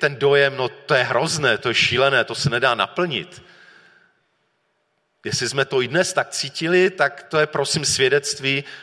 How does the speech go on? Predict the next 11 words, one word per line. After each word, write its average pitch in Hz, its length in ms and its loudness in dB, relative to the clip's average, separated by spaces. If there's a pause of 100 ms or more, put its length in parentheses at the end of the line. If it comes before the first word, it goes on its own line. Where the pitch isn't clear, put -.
(120)
o 117 80 0
přirozeném 170 720 2
člověku, 123 540 0
který 104 300 -4
je 92 120 0
v 80 40 -10
nás. 73 400 -8 (340)
Ten 170 200 -2
takhle 143 300 0
reaguje, 120 380 2
protože 170 520 0